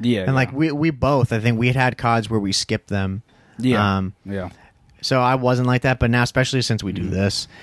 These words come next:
Speaker 2: and we
Speaker 1: Yeah,
Speaker 2: play
Speaker 1: yeah.
Speaker 2: all the time and we're, like, way more into it.
Speaker 1: Yeah.
Speaker 2: Um, it doesn't really matter.
Speaker 1: Yeah. But
Speaker 2: Like
Speaker 1: all, back then we were broke, too.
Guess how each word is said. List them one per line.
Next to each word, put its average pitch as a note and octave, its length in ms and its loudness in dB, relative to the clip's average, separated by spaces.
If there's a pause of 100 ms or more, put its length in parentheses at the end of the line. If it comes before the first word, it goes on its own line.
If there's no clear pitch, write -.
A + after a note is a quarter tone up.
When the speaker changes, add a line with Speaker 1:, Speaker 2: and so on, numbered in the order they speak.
(180)
Speaker 2:
and G#2 180 -2
we A#2 140 2
Speaker 1:
Yeah, G2+ 60 -2
Speaker 2:
play G#2+ 160 2
Speaker 1:
yeah. G#2+ 60 2
Speaker 2:
all G2+ 100 2
the - 60 -8
time G2+ 180 -2
and G2 80 -2
we're, G2 100 0
like, F2+ 220 -4
way G#2 220 2
more F#2+ 260 0
into F#2+ 280 -2
it. F#2 180 -4
Speaker 1:
Yeah. G#2+ 380 0 (100)
Speaker 2:
Um, F#2+ 480 -2 (200)
it A#2+ 80 -4
doesn't G#2 260 2
really F2 140 -2
matter. F2 320 -6 (340)
Speaker 1:
Yeah. F#2+ 300 -6 (180)
But A2 100 -6
Speaker 2:
Like D3 80 2
Speaker 1:
all, B2+ 220 2
back A#2+ 260 0
then G#2+ 140 -4
we G2 80 -4
were E2+ 80 -6
broke, F2 340 -8
too. F2+ 280 -10